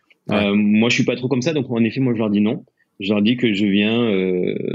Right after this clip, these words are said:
Speaker 2: deux heures avant, parce que j'ai, je leur dis, je leur explique, tout simplement, je leur dis que j'ai besoin de, de,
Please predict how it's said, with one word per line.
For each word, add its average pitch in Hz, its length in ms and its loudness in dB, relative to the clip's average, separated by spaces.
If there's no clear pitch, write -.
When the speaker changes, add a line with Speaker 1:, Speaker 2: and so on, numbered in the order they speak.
Speaker 2:
deux 101 320 0
heures 104 120 -2
avant, 101 360 -4
parce 95 220 -6
que 107 160 0
j'ai, 98 340 -2
je 95 120 -4
leur 104 100 0
dis, 165 120 2
je 147 60 -4
leur 95 140 0
explique, - 360 -4
tout - 80 -20
simplement, 98 460 -4
je 95 60 -4
leur 90 100 -2
dis 107 220 -2
que 95 180 -2
j'ai 92 140 0
besoin 110 500 0
de, 92 680 0
de, 90 720 0